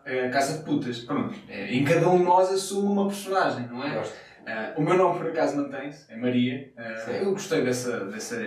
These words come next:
Speaker 1: assumi a minha identidade.
Speaker 2: Certo.
Speaker 1: E quando eu entrei no grupo, na altura, entrei mais tarde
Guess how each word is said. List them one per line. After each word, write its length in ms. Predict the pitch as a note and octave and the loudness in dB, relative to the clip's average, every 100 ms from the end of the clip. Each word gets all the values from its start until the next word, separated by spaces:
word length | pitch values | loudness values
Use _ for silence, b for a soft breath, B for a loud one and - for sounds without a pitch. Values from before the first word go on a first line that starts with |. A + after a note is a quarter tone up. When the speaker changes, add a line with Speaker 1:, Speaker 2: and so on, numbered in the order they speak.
| F#2+ - - - | -8 -14 -20 -14
Speaker 1:
assumi 400 | - - D3+ C#3+ | -6 0 6 6
a 20 | |
minha 120 | C#3 C3+ | 6 -2
identidade. 440 | B2 A#2+ C#3 C#3 - | -2 0 0 0 -6
Speaker 2:
Certo. 520 | - - - - B2 | 0 2 2 -4 -6
Speaker 1:
E 40 | |
quando 200 | B2+ D#3+ | 4 4
eu 100 | F3 | 6
entrei 180 | D#3+ C#3+ | 4 6
no 140 | C#3+ B2 | 6 6
grupo, 220 | B2+ B2 | 4 4
na 80 | B2+ | 2
altura, 260 | B2 B2+ | 4 4
entrei 180 | B2 B2+ | 4 4
mais 200 | C3 C3+ | 2 2
tarde 320 | C#3 C#3 A#2+ | 4 4 4